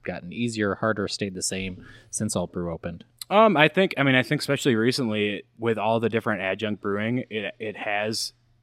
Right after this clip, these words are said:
Speaker 2: it has gotten better because now all of a sudden people are seeing, "Oh, this is an I P A that has a bunch of oats in it."
Speaker 1: Mm-hmm.
Speaker 2: You know, "Here is a lager that has rice in it." Um, people are seeing that from,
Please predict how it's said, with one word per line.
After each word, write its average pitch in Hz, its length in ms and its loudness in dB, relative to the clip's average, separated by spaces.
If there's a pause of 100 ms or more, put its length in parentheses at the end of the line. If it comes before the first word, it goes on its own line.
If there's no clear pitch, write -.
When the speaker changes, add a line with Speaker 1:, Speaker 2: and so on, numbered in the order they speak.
(200)
Speaker 2:
it 110 140 -6
has 113 200 0
gotten 98 240 -4
better 95 260 -6
because 95 400 -12
now 104 220 -4
all 101 140 -2
of 98 60 -6
a - 20 -8
sudden 98 340 -10 (440)
people 120 220 2
are 107 80 2
seeing, 107 340 -2
"Oh, 107 280 2
this 104 180 -2
is 107 60 -6
an 101 100 -4
I 95 160 -4
P 104 220 -8
A 98 60 -4
that 95 100 -4
has 95 160 -6
a 90 40 -10
bunch 95 200 -8
of - 120 -8
oats 101 300 -6
in 80 140 -10
it." 78 240 -12 (180)
Speaker 1:
Mm-hmm. 101 180 -8
Speaker 2:
You 107 60 -4
know, 98 140 -4
"Here 120 240 4
is 113 140 2
a 107 80 0
lager 101 520 -2
that 90 140 -6
has 92 200 -8
rice 101 340 -2
in 87 100 -10
it." 80 240 -10 (340)
Um, 90 260 -8
people 131 220 -2
are 113 80 0
seeing 123 300 0
that 104 280 -2
from, 92 360 -8